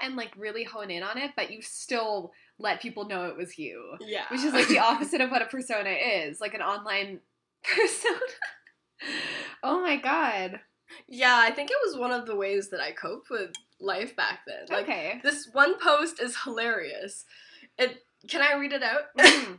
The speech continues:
Speaker 2: It's from January
Speaker 1: Yes, definitely.
Speaker 2: nineteenth, two thousand five.
Speaker 1: Okay.
Speaker 2: "No matter what the fuck people say, I will never, ever, <laughs> ever, ever, ever, ever, ever, ever, ever,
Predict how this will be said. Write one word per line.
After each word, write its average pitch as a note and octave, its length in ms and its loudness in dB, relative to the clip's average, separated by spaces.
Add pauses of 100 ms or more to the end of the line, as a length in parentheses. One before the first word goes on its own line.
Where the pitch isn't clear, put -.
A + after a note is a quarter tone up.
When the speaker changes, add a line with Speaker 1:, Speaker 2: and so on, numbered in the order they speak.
Speaker 2:
It's A#3 100 -10
from B3 300 -4
January B3 840 -2
Speaker 1:
Yes, - 240 -10
definitely. G#3 880 -6 (180)
Speaker 2:
nineteenth, A#3 720 0
two G#3+ 140 -10
thousand G3 360 -6
five. - 420 -10
Speaker 1:
Okay. E3+ 380 -8 (1200)
Speaker 2:
"No D4 180 -6
matter C#4+ 360 -2 (680)
what A#3+ 280 -4
the F4 100 -6
fuck G#3+ 420 -4
people - 280 -12
say, E3 480 -12 (300)
I C4+ 100 -2
will E4+ 300 -6
never, A3+ 760 -8 (240)
ever, F3+ 340 4 (380)
<laughs> - 60 -20
ever, G3+ 540 2 (120)
ever, G3 480 0 (100)
ever, F3 400 -8
ever, - 0 - (100)
ever, G3 460 -12
ever, - 480 -12
ever, - 340 -14